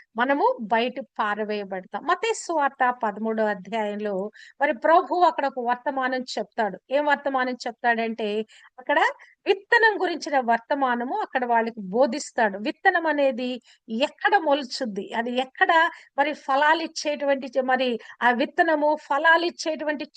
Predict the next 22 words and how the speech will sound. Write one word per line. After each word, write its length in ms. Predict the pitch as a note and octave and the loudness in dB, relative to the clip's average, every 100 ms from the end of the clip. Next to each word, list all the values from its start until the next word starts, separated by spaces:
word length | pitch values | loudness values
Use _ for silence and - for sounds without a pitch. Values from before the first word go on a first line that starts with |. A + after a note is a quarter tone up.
| D#4+ | -4
చెట్టుగా 420 | D#4+ - E4 E4 | -2 -2 2 4
మార్చబడుద్ది 840 | D#4 B3 C4 C4+ - C#4 C4 B3+ B3 | 4 2 0 0 -4 -2 -2 0 0
అనేది 420 | B3 A#3+ A3 A3 A#3 - - - | 0 -2 -2 -2 -4 -6 -20 0
ప్రభు 280 | D4 F4 E4+ | 4 4 6
అక్కడ 260 | F4+ E4 D4 | 4 4 0
మత్తయి 400 | B3+ B3 D4+ D4+ | 0 -2 -2 -4
సువార్తలో 600 | - C#4+ B3+ B3+ B3+ B3+ A#3+ A3 | -4 0 0 0 -2 -2 -2 -4
పదమూడో 380 | G#3 B3 C4 | -2 0 2
అధ్యాయంలో 720 | B3+ A3+ G#3 A#3+ A3+ A#3 A3 G#3+ - - | 2 2 -2 -2 -2 -2 -2 -2 -8 -10
ఉపమానం 600 | C4 E4 F#4 F4+ F4+ D#4+ | -8 -2 4 4 4 2
బోధిస్తూ 520 | A#3 C4 C4+ D#4+ - D#4 | 0 2 2 -4 -8 -4
ఆయన 200 | C4 A#3 | -2 -2
ఏం 160 | C4 D4 - | -4 -4 -6
చెప్తాడంటే, 640 | C#4 - B3+ A#3+ A#3 A3+ G#3+ A3+ - - C4+ | -6 -2 -2 -2 -4 -2 -2 -2 -8 -6 0
ఆ 80 | |
విత్తనము 640 | D#4 B3 G#4+ - - A4+ G#4 A#3+ | 2 2 -2 -4 -4 -2 -2 0
దేనిని 440 | C#4 E4 F4+ F4+ B3 D4+ | 0 0 -2 -6 -6 0
పోలి 260 | C#4 C#4+ | 0 2
ఉన్నది? 380 | C#4+ C4+ A3 G#3+ - | 0 0 -2 -4 -2
ఆ 100 | B3 | -2
విత్తనము 680 | A#3+ E4+ - F#4+ E4+ D#4 D4 D4 - - - | -2 -4 0 2 2 4 4 2 -4 -8 0
మరి 200 | D4+ | 2